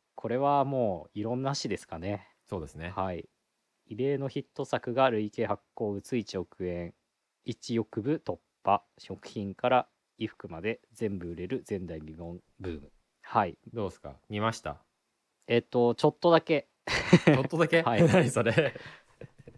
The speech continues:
Speaker 1: えっと、なんかテレビでやってたやつですかね。なんかかいつまんで見たり
Speaker 2: あー、はいはいはいはい。
Speaker 1: してたので、なんとなく背景とか、ストーリーとか、登場、ざっくり登場人物とか分かってるって感じですね。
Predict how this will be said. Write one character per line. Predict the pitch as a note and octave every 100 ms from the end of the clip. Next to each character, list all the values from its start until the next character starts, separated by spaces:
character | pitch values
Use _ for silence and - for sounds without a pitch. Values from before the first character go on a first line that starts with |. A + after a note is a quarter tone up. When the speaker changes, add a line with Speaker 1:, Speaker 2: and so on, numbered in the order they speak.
| -
Speaker 1:
え | A#2 A2+
っ |
と、 | A#2 A#2+
な | C3
ん |
か | A2
テ | - C#4+
レ | A3
ビ | A#2+
で | A2+
や | G2+
っ | G#2
て | -
た | D3+
や | G2+
つ | -
で | F2
す | E2
か | -
ね。 | F2 F2+
な | -
ん | G#2
か | F#2
か | B2
い | A#2+
つ | C3
ま | A#2+
ん |
で | F2+
見 | F2
た | E2 D#2
り | - _ _ _ -
Speaker 2:
あ | E3 E3+
ー、 |
は | - D3+
い |
は | -
い | A2
は | G#2+
い | D#2+
は | D#2
い。 |
Speaker 1:
し | -
て | - A#2 G#2 - _ _ _ _
た | G2
の | G2 F#2
で、 | F2+ F#2+
な | B2 F3
ん |
と | F#3+
な | G3
く | - -
背 | D3 C3+
景 | - G2+
と | F#2+
か、 | - D#2+ - _ _
ス | -
ト | C#3+
ー |
リ | G#2
ー |
と | -
か、 | C#3 -
登 | C3 C3+
場、 | C3+ B2+ A#2+
ざ | B2
っ | - -
く | F3
り | E3+
登 | F3 D#3+
場 | D#3+
人 | D#3 A#2+
物 | F2
と | -
か | -
分 | E2+ F2+
か | F#2+
っ | -
て | -
る |
っ |
て | -
感 | - D2
じ | -
で | -
す | -
ね。 | G2+